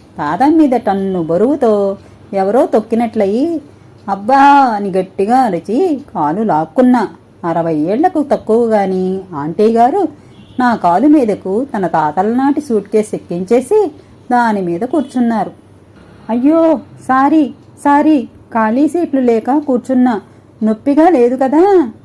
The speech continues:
అని అడిగింది. ఎలుక పిల్ల మీద ఏనుగెక్కితే నొప్పి కాక సమ్మగా ఉంటుందా? ఒళ్ళు మండిపోయింది నాకు. ఆవిడ ఒక్క అంగుళం కూడా పక్కకు జరగకపోగా, "నా బొంద, ఇక్కడ హిందీ మొహాలేగా అన్నీ,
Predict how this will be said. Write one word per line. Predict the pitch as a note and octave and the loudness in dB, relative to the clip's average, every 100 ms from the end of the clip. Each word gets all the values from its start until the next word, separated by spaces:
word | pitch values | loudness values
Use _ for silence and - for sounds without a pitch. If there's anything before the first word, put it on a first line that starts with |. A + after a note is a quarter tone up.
| - | -8
అని | B3 G#3+ | -4 -2
అడిగింది. | F#3 D#3+ D3 C#3 - - - - - A3+ | -2 -2 -2 -4 -8 -18 -20 -20 -8 0
ఎలుక | G#3 A#3 C#4+ | 0 2 -2
పిల్ల | E4 E4+ | 0 2
మీద | D4 B3+ G#3+ G#3+ B3+ | 2 2 0 -2 0
ఏనుగెక్కితే | A3 G3+ G#3+ A3 C4 A#3+ C4 C4+ | -2 0 0 0 -2 -2 0 2
నొప్పి | B3 F#3+ - | 0 0 -2
కాక | A3 A#3+ A3+ B3 E4 F4+ C#4+ - | 2 2 2 2 4 2 0 -8
సమ్మగా | - B3+ A3+ G3+ F#3 F3 A#3+ | -2 0 0 0 -2 -2 0
ఉంటుందా? | B3+ A#3 A#3+ A#3+ B3 B3 G3 F#3 - - _ | 0 -2 -2 0 2 0 -2 -8 -16 -20 _
ఒళ్ళు | G3+ A3 A#3 | 0 0 0
మండిపోయింది | F#3 F#3 G#3+ D4 D#4 C#4 A3 F#3+ | 0 0 0 0 0 0 0 0
నాకు. | D#3+ D3+ D3+ D3 - - | -2 -4 -10 -12 -12 -4
ఆవిడ | F3+ F3 F3 | -2 0 -2
ఒక్క | E3+ - E3+ | -6 -6 -4
అంగుళం | D#3 F#3 A#3+ E4 D4+ | -2 0 2 4 4
కూడా | A#3+ G#3 | 2 2
పక్కకు | G3 E3+ - F3+ F#3+ | 0 -2 -6 -6 -4
జరగకపోగా, | D3 C#3 D#3+ G3+ A3+ A#3 F4 A4 F4 - - - - | -4 -6 -4 -4 0 0 2 2 2 -6 -20 -20 -6
"నా | G#3+ G#3 D#3 | -2 0 0
బొంద, | C3+ D3 D#3+ G#3+ A3+ - - | -4 -6 0 2 2 -2 -10
ఇక్కడ | F#3+ F#3+ F#3 | -10 -4 -4
హిందీ | F3 E3+ E3+ G#3 | -4 -6 -4 -2
మొహాలేగా | G3 G#3+ G#3+ A3 G#3+ C#4+ E4+ E4+ | -2 -2 -2 -2 2 4 4 2
అన్నీ, | E3+ E3+ G3+ C#4+ D#4+ | -2 -4 0 2 0